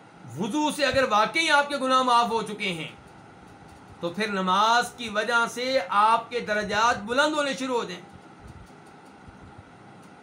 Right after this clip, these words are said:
اس کے بعد آپ فرماتے ہیں، "وذالک الدہر کلہ"، اور یہ سارے زمانے میں ہوتا ہے، یعنی کہ یہ جو کہا گیا ہے کہ آپ اچھ-، فرض نماز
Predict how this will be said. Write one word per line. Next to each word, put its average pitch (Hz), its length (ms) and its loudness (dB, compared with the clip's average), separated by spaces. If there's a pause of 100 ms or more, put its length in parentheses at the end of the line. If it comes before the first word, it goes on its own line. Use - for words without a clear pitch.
(1080)
اس 175 120 -10
کے 226 120 -2
بعد 202 220 2
آپ 208 180 2
فرماتے 208 400 -2
ہیں، 240 80 -4
"وذالک 226 800 2
الدہر 202 600 0
کلہ"، 214 500 0 (1400)
اور 233 420 2
یہ 262 460 0 (880)
سارے 294 640 0
زمانے 294 400 2
میں 269 100 0
ہوتا 214 340 0
ہے، 147 120 -6 (1080)
یعنی 214 240 -6
کہ 208 100 -10
یہ 226 120 -8
جو 240 120 -6
کہا 214 340 2
گیا 233 220 2
ہے 226 60 0
کہ 226 160 -6
آپ 220 400 2
اچھ-، - 420 -12
فرض 208 220 -2
نماز 220 520 2